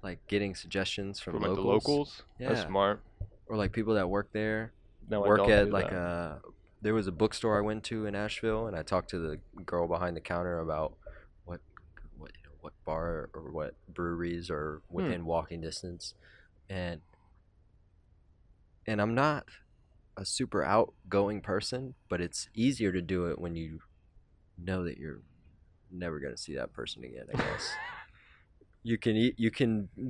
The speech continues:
Speaker 1: put on a persona that is not necessarily your own.
Speaker 2: I totally feel
Speaker 1: Step
Speaker 2: that.
Speaker 1: out of your comfort zone, 'cause you know that it's not something that you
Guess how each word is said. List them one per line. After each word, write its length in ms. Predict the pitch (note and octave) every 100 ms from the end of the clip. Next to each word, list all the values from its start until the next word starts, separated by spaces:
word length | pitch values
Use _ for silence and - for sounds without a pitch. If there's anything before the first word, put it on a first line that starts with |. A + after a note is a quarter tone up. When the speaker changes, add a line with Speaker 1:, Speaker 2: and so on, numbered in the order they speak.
| -
Speaker 1:
put 200 | D3 C3+
on 180 | B2+
a 60 | A#2+
persona 580 | - G#2+ - A2+ B2 G2
that 180 | F2+ F2+
is 180 | F2 D#2+
not 300 | G2 G#2 F#2
necessarily 560 | G2+ - - A2 G#2+ F#2+
your 280 | F#2 F#2+ F#2
own. 380 | G#2 F#2 F2+ -
Speaker 2:
I 80 | -
totally 320 | - - B2+
feel 240 | A#2 A#2+ A2+
Speaker 1:
Step 220 | B2 -
Speaker 2:
that. 40 |
Speaker 1:
out 100 | B2+
of 40 | A#2+
your 80 | A2+
comfort 400 | - B2 A#2+ A2
zone, 400 | G2+ G2 F#2+ G2 _ _ _ -
'cause 180 | B2
you 80 | B2
know 200 | B2+ B2
that 160 | A2+ G#2
it's 140 | F#2+
not 220 | A#2 G#2+
something 320 | - G2+ F2+ F2+
that 220 | E2+ -
you 400 | E2+ D2+ A#1+